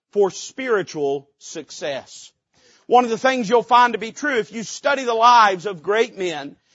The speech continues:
is that they will all uniformly, resoundingly say that their life is not the product of happenstance, that the things that they've achieved, they did not stumble into,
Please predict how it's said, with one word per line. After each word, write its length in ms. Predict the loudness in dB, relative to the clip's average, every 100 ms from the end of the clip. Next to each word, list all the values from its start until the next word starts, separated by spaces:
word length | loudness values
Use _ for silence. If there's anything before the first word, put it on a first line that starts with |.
| _ -6
is 180 | -4 0
that 160 | 0
they 120 | 0
will 160 | 2 2
all 540 | 6 8 8 6 2
uniformly, 920 | 0 -2 0 0 0 2 2 0 -4 -2
resoundingly 1000 | -2 -2 -2 0 0 -4 -4 -2 -4
say 600 | -4 -6 -4 -2 -4 -8 -14 _ _ -6
that 220 | -4 0
their 240 | 2 4
life 420 | 6 6 6 0
is 160 | -8 -4
not 300 | 2 2 2
the 80 | -8
product 640 | 2 6 6 4 2 -4
of 120 | -8
happenstance, 1300 | -6 -6 -4 -6 -8 -10 -8 -8 -6 -10 -14 -20 -20 _ _ -2
that 180 | -2 0
the 100 | -2
things 420 | 0 0 0 -4
that 140 | -6
they've 240 | -2 -2 -2
achieved, 800 | -6 -8 -8 -8 -8 -12 -14
they 220 | -4 -4 -2
did 180 | -4
not 240 | 0 0 -2
stumble 600 | -6 0 0 0 -4 -4
into, 720 | -8 -8 -8 -8 -6 -6 -10